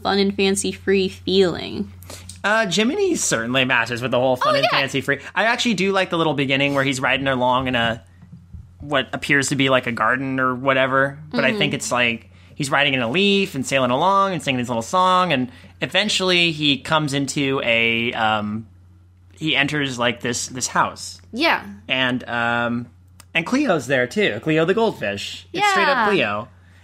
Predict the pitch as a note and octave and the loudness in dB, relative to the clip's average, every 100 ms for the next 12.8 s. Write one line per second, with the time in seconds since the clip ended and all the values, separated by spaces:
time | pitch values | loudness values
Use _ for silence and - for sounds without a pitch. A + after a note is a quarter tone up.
0 | - C#3+ D3 D3+ - E3 E3 F3 E3 F#3 | -6 -2 0 -2 -2 -2 0 0 2 2
1 | C3 A#2 A2+ B2+ D3+ - - - A#3 A3 | 2 2 0 0 -6 -12 -20 -4 0 2
2 | F#3+ F#3 F3 E3 D#3+ A3+ G3 C3+ D#3 D3 | 2 2 2 0 0 0 0 2 -2 0
3 | D3 C#3 - F3+ E3 D3+ C#3+ D#3+ D#3+ - | 0 2 0 0 0 0 2 2 2 2
4 | D3 C3+ C3 C3 C#3+ C3+ C3 C#3 C3 F3 | 2 2 2 0 0 -2 0 -2 -2 0
5 | F#3 F3+ G3+ A2 G2 F#2 F2 - - F#3 | 0 2 0 2 -2 -4 -6 -12 -8 -8
6 | - - G3+ G#3+ G3+ F3+ F#3 G3+ F#3+ - | -6 -6 -4 -2 -2 0 2 2 2 2
7 | F3+ E3+ C#3 A2 G#2+ A2+ - - - G#3+ | 2 4 2 2 -2 -6 -12 -20 -6 -2
8 | G3+ G3+ A#3+ A#3+ A3 A3 A3+ A3 A#3 A3 | -2 0 0 2 2 2 0 0 -2 -4
9 | B3+ A3 G#3+ - A#3+ G3 G3 - A3 - | -2 0 -2 -2 0 0 0 -2 -2 0
10 | C#4 B3 B3 A#3 A3+ D4 A#3+ B3+ B3 A#3+ | 2 2 2 -2 0 0 2 2 4 4
11 | A#3+ A#3 A#3+ A3+ A3 A3+ C4 C4+ A3 C#4 | 2 2 -2 -6 -8 -6 -2 -2 0 2
12 | C#4 B3 A3 G#3+ - G4 F4 | 2 2 -2 -4 -2 0 0